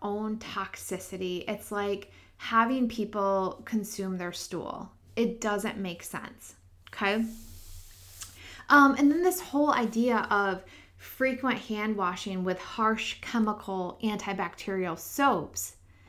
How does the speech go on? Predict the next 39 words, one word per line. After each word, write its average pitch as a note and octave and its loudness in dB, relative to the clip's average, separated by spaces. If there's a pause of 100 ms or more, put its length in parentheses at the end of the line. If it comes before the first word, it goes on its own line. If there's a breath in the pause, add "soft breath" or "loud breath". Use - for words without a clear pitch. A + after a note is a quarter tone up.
(220 soft breath)
is B3+ 6
insanity. E4+ 2 (400 soft breath)
We C#4+ 8
are, C4 4 (280)
or, D#4+ 6
or C#4+ 6
constantly D4 2
using A#3+ 6
the A3+ 8
hand G#3+ 2
sanitizers. F#3 -6
I G#3+ -4
mean, G#3+ 2
it's G#3 -6
like A3+ -2
people B3 -8
are A3+ -2
so A#3+ -6
proud A3+ -4
that A3 -4
they G#3+ -6
have A#3 -6
the A3 -6
hand A3 -2
sanitizer. G3+ -8 (480 loud breath)
And B3+ 6
again, B3+ 2
I'm A#3+ 4
so D#4+ 4
thankful D#4+ 0
I A#3+ 2
woke A3 2
up - 2
because, A3 0
you A3 2
guys, B3 4
I, B3+ 2 (120)
I A3+ 0
obviously, B3+ 2